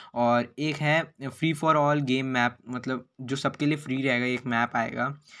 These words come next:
और वो वर्किंग में अभी चल रहा था, तो थोड़ा सा उसका बचा है, मतलब टेन परसेंट का काम बचा है। वो काम करने के बाद कुछ ज़्यादा ही आने वाला है। और ये देख लो यार, क्या हगू स्किन आई है यार लेंसर की,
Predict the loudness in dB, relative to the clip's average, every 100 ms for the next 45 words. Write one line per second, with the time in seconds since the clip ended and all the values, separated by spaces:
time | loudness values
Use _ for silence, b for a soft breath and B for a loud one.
0 | B B B -6 -2 0 0 0 0 2
1 | 2 2 -4 -4 -4 -4 -2 -2 0 -2
2 | -2 -8 -10 -8 -2 0 0 -4 -4 -4
3 | -4 -4 -6 -6 -4 -4 -4 -2 -4 -4
4 | -8 -6 0 0 0 -6 -6 -6 -6 -10
5 | B B B -8 -2 0 0 -2 -4 -4
6 | -2 -2 0 -2 0 0 2 0 -2 -4
7 | -4 -4 -4 -6 -2 -2 -2 -4 -4 -6
8 | -8 -14 -16 -20 -18 -8 -6 -4 -6 -8
9 | -10 -8 -8 -6 -6 -4 -4 -6 -2 -4
10 | -2